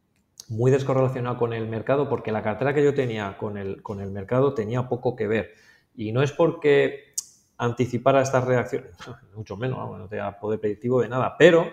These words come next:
y vuelvo ahora a la parte más fundamental, más numérica, más objetiva, más del, del librillo de, de, de mi filosofía de inversión, em,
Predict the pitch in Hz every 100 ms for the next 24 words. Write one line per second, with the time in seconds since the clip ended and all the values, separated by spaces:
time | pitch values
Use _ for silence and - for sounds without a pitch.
0 | - _ - 113 113 131 143 143 143 123
1 | 110 135 131 131 131 131 135 123 120 120
2 | 113 135 131 117 113 120 117 - 120 120
3 | 127 123 110 110 117 120 - - 127 101
4 | 107 117 120 117 113 - 101 104 101 104
5 | 110 127 120 107 107 104 - 117 113 -
6 | 110 104 101 107 104 117 123 120 117 131
7 | 135 _ - - _ - _ _ _ -
8 | 135 123 120 117 113 113 113 113 113